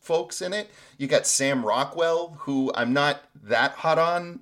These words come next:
Uh, I know there's a lot of Sam Rockwell love out there. To me, he's this generation's Bill Pullman, just kinda reliable, but really bland.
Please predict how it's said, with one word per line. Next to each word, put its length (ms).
Uh, 260
I 100
know 220
there's 160
a 60
lot 280
of 80
Sam 300
Rockwell 420
love 320
out 220
there. 340
To 100
me, 260
he's 280
this 200
generation's 720
Bill 240
Pullman, 600
just 340
kinda 320
reliable, 480
but 200
really 240
bland. 520